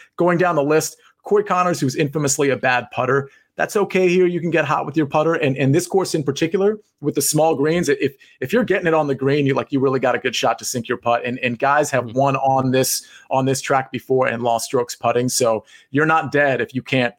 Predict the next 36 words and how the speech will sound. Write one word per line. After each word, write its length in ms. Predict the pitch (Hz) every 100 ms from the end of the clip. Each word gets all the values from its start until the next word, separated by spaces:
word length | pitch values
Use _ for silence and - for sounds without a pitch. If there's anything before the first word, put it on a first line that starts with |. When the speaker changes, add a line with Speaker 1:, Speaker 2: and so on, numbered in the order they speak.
| -
Speaker 1:
typically, 440 | 139 139 120 117
generally 400 | 113 117 113 107
can't 300 | 104 110 -
putt. 240 | 110 101 -
So 160 | 113
I, 40 | 107 - -
I 40 | 127
like 200 | 151 -
Corey 220 | 151 131
Connors 360 | 131 127 120
quite 180 | - 127
a 60 | 113
bit. 300 | 123 123 - _ _ _
Um, 480 | 135 127 120 120 139 -
and 200 | 147 143
then 160 | 143 143
I'm 160 | 151
gonna 140 | 165 156
fade 260 | 165 156
Harold 320 | 151 147 135
Varner, 340 | 127 143 165 175
like 180 | 135 131
I 100 | 123
said 220 | 135 117
before. 560 | 117 - 143 151 147 - _ _ -
I 80 | 135
like 200 | 147 160
Ian 200 | 143 135
Poulter. 440 | 160 160 160 160
I 60 | 135
like 200 | 131 135
Maverick 340 | 131 127 120
McNeely 460 | 117 123 131 135 131
quite 240 | 135 127
a 60 | 123
bit. 340 | 127 127 131